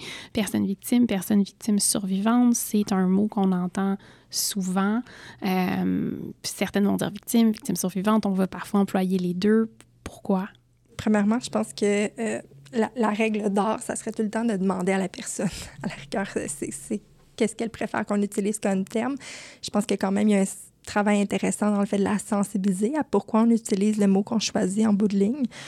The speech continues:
Speaker 2: Survivante, on va le voir beaucoup aussi au niveau des calax, des centres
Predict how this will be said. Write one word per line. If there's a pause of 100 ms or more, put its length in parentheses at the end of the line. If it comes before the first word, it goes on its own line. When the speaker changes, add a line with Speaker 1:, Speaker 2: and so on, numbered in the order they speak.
(120)
Speaker 2:
Survivante,
on
va
le
voir
beaucoup
aussi
au
niveau
des
calax,
des
centres